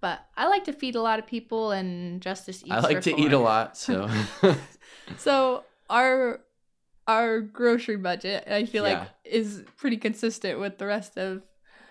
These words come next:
Speaker 1: the United States right now, just
Speaker 2: Uh-huh.
Speaker 1: the largest portion of your, your budget right now. And so, um, but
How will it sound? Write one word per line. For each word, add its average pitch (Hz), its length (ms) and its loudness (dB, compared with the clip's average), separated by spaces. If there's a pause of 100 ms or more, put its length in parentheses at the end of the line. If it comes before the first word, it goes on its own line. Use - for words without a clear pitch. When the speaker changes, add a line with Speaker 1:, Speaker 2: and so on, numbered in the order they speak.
(720)
Speaker 1:
the 208 120 -4
United 190 380 -2
States 175 280 -6
right 170 140 -6
now, 160 140 -6
just 143 200 -4
Speaker 2:
Uh-huh. 87 200 -2
Speaker 1:
the 196 180 -6
largest 165 600 -6
portion 196 480 -10
of 175 160 -12
your, 202 320 -8 (400)
your - 140 -14
budget 170 260 -4
right 110 160 -6
now. 151 160 -6
And 196 160 -6
so, 208 200 2 (360)
um, 175 280 0
but 226 300 2